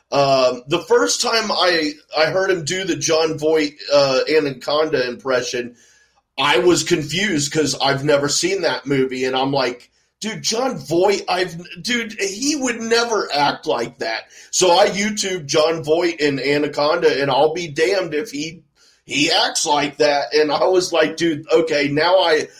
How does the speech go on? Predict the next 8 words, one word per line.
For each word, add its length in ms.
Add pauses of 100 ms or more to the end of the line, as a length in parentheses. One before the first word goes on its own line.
(200)
I, 300 (140)
I 140
appreciate 720
it, 200
and 160
I 120
get 300
it, 140